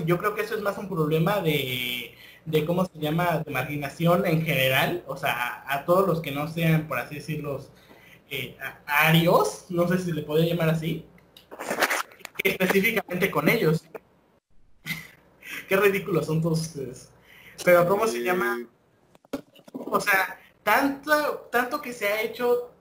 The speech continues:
tantas protestas que, en fin, para una minoría, o sea,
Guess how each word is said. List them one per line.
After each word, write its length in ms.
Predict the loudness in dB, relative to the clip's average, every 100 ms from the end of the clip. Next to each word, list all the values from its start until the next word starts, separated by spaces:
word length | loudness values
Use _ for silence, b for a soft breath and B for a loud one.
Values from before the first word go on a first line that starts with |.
| _
tantas 400 | 0 0 -2 -4
protestas 720 | -4 -4 0 -2 0 -2 -2
que, 400 | -4 -4 -4 -2
en 140 | -2 -2
fin, 260 | -4 0
para 180 | 4 4
una 180 | 4 2
minoría, 500 | 2 -2 -2 2 4
o 40 | 4
sea, 180 | 0